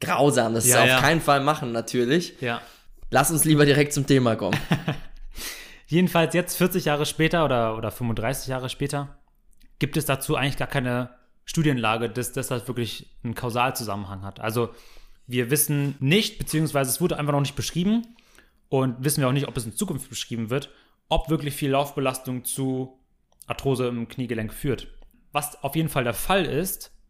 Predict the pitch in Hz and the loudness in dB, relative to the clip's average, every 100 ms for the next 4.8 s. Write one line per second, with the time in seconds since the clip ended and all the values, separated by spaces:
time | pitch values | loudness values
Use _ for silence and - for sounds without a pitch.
0 | _ _ _ _ 147 135 - - - 117 | _ _ _ _ -2 0 -2 -8 -4 -4
1 | - - 123 170 160 127 113 - 135 120 | -4 -8 0 0 0 -2 -4 -4 -4 -4
2 | 113 131 110 104 - 175 151 107 101 - | -4 -4 -2 -4 -4 -2 0 -2 -8 -12
3 | - - _ 131 131 139 127 - 139 - | -20 -20 _ 0 0 2 -4 -4 -4 -4
4 | - 131 117 113 123 117 104 | -4 -2 -2 -4 -4 -4 -8